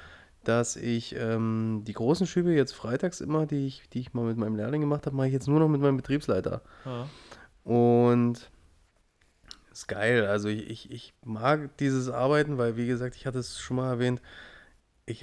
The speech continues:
Speaker 1: ich kann dann meine Verantwortung gar nicht abgeben.
Speaker 2: Mhm.
Speaker 1: Ich muss nichts machen, hauptsächlich, weißt du, und das ist halt wirklich so der Vorteil.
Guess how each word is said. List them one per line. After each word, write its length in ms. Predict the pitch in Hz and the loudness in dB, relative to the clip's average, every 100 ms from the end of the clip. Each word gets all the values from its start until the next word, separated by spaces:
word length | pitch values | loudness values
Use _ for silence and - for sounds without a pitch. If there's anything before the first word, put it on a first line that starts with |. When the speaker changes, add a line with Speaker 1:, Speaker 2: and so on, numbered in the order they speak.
| 120 | -10
Speaker 1:
ich 140 | 120 - | -8 -4
kann 140 | 123 | -2
dann 100 | 117 | 0
meine 160 | 113 110 | 0 0
Verantwortung 460 | 110 113 113 117 | -2 -2 -2 -2
gar 100 | 113 | -2
nicht 120 | 107 | -4
abgeben. 360 | 117 - 92 - - - - | -6 -6 -6 -6 -10 -10 -10
Speaker 2:
Mhm. 300 | 117 117 127 110 | -8 -8 -8 -8
Speaker 1:
Ich 80 | 113 | -6
muss 160 | 120 | -2
nichts 140 | 139 135 | -2 0
machen, 280 | 139 135 107 - - - - _ _ - | 0 -2 -6 -12 -20 -20 -20 _ _ -10
hauptsächlich, 520 | 113 110 104 101 - | -6 -6 -6 -8 -10
weißt 180 | 110 131 | -6 -2
du, 60 | |
und 140 | 131 123 | -2 -2
das 120 | 127 | -2
ist 60 | |
halt 140 | 135 131 | -2 -2
wirklich 200 | 131 131 | -2 0
so 100 | 131 | 0
der 100 | 127 | 0
Vorteil. 360 | 131 131 110 | 0 -2 -4